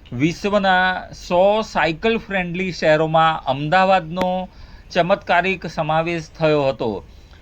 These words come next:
આખા શહેરમાં એક પણ સાયકલ ચલાવવા માટેનો ટ્રેક ન હોવા છતાં વિશ્વના સો સાયકલ ફ્રેન્ડલી શહેરોમાં અમદાવાદનો સમાવેશ થયો હતો,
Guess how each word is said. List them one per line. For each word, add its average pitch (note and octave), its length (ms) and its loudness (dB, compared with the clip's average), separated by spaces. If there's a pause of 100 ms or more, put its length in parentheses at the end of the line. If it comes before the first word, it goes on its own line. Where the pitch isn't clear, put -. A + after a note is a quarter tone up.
(100)
આખા F3 320 2
શહેરમાં G3 500 2
એક F3 300 -2
પણ A3+ 200 2
સાયકલ F#3+ 440 0
ચલાવવા F3+ 420 4
માટેનો F3 640 -2
ટ્રેક E3 300 0
ન D#3 180 -2
હોવા D3+ 400 0
છતાં F3 640 0 (640)
વિશ્વના F#3 460 -2
સો G3 280 -2
સાયકલ G3+ 380 -2
ફ્રેન્ડલી F3+ 400 -6
શહેરોમાં D#3+ 500 -2
અમદાવાદનો D#3 420 2
સમાવેશ D#3 580 -4
થયો C#3+ 280 0
હતો, B2 340 -4